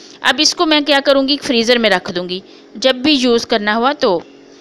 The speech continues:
अच्छा, अब ये अदरक भी मैंने same इसी तरह से अदरक लहसुन जो है उनको grind करके,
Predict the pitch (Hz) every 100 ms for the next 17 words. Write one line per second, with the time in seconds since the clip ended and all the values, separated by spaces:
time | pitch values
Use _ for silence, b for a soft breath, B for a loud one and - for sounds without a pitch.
0 | B - - 226 254 247 320 240 247 269
1 | 262 262 262 240 233 240 269 285 269 254
2 | 269 262 240 247 269 - 214 254 247 214
3 | 214 262 254 254 247 214 240 233 302 302
4 | B B - 233 240 269 269 262 233 -